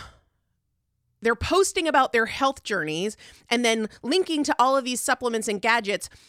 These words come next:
but they're conveniently leaving out that they're on testosterone pellets. And that's a big part of their <laughs> results, or that they're on Ozempic. And this is not just a theory that I have. This is actual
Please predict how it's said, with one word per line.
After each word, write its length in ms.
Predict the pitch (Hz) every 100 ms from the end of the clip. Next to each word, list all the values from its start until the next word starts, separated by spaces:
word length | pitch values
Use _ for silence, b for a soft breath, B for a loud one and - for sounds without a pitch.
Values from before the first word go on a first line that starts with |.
| B B
but 120 | 277
they're 240 | 302 285 - _ _
conveniently 640 | 311 320 403 494 403 392
leaving 380 | 359 339 320 294
out 380 | 302 262 226 277 - _ _ _ 208
that 340 | 247 233 226 - _ _ _ _
they're 200 | 220 240
on 140 | 247 254
testosterone 800 | 285 - 349 466 - 214 165
pellets. 520 | 160 165 143 131 - - b b b b -
And 140 | 208 226
that's 200 | 403 403
a 100 | 403
big 200 | 330 254
part 240 | 262 220
of 60 | 214
their 220 | 220 226
<laughs> 20 |
results, 460 | 208 202 226 185 233
or 160 | 226
that 180 | 233 240
they're 160 | 247 285
on 160 | 320
Ozempic. 580 | 349 285 392 415 233 185
And 140 | 220 B B B -
this 160 | 294
is 180 | 311 247
not 200 | 262 285
just 200 | 349 320
a 80 | 392
theory 420 | - 254 190 175
that 140 | 170 160
I 120 | 165
have. 360 | 165 139 175
This 220 | 226 226 240
is 280 | 233 208 b b b b b _ _ _ _ _ -
actual 920 | 226 254 - - 262 240 220 226